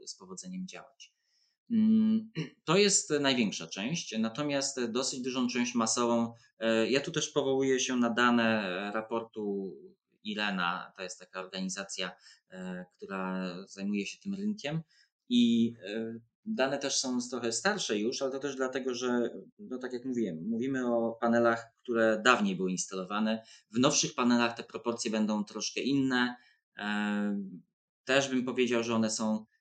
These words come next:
może nie tyle lżejsze, ale bardziej oszczędnie zrobione, te nowsze panele. W starszych mówimy, tak jak, tak jak mówię, o szkle. E, to szkło jest, e,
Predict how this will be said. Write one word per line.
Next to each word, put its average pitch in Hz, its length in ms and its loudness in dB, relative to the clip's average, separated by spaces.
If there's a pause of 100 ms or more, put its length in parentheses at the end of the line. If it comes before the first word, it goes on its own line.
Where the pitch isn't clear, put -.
(420)
może 104 360 -4
nie 113 100 4
tyle 120 200 0
lżejsze, 104 800 0
ale 95 640 -2 (280)
bardziej 120 360 2
oszczędnie 113 520 2
zrobione, 69 360 -12
te 90 100 -16
nowsze 78 280 -12
panele. 87 400 -10 (300)
W - 60 -16
starszych - 320 0
mówimy, 110 260 2
tak 104 160 -12
jak, 98 100 -14 (140)
tak 104 160 -10
jak 98 120 -10
mówię, 85 260 -8
o 107 280 -4 (200)
szkle. 107 480 -2 (340)
E, 104 240 0
to 180 220 2
szkło 131 460 4
jest, 113 600 2
e, 113 440 2